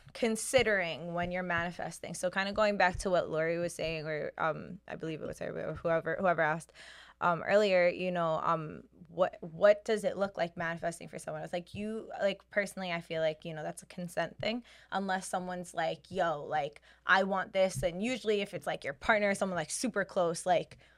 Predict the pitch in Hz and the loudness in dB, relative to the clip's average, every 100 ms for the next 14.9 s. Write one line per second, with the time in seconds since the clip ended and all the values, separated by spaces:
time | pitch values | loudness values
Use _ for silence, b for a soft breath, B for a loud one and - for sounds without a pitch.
0 | b _ 214 185 262 262 220 208 170 240 | b _ -2 10 12 12 12 10 2 4
1 | 226 233 247 247 - - 233 233 214 220 | 4 2 2 0 4 10 10 12 12 12
2 | 220 - 214 - 214 208 202 202 202 208 | 6 2 2 4 6 6 6 2 4 6
3 | 202 196 190 185 180 185 180 185 - 208 | 6 4 0 -2 0 4 6 4 0 0
4 | 208 214 202 190 175 196 185 180 175 185 | 2 2 -2 -4 0 0 2 4 6 6
5 | 196 196 - 180 175 180 180 180 190 175 | 4 2 2 0 0 0 4 4 2 0
6 | 180 185 156 185 165 180 175 - 180 180 | 0 0 -2 -2 -2 -4 -4 -2 -2 -2
7 | 170 196 185 175 170 - 160 - 180 156 | -4 -4 -4 -2 -4 -2 -6 -6 -8 -8
8 | - 196 214 - B B B B B _ | -4 -2 -2 -4 B B B B B _
9 | 233 262 247 247 226 214 - 208 208 233 | 4 4 6 6 6 4 4 2 2 -2
10 | 220 214 - 214 202 190 180 180 202 190 | -2 -2 2 0 2 -2 -4 -4 -4 -4
11 | 175 185 180 180 175 165 160 156 156 170 | -4 -4 -4 -2 0 0 0 -2 -4 -8
12 | - - 156 151 143 - - 160 - 143 | -12 -10 -8 -6 -6 -4 -4 -4 -6 -8
13 | 143 143 - - - - - 160 160 147 | -8 -10 -10 -10 -10 -12 -10 -8 -8 -8
14 | 127 143 143 151 156 156 - 175 190 | -8 -8 -6 -6 -4 -4 -2 0 0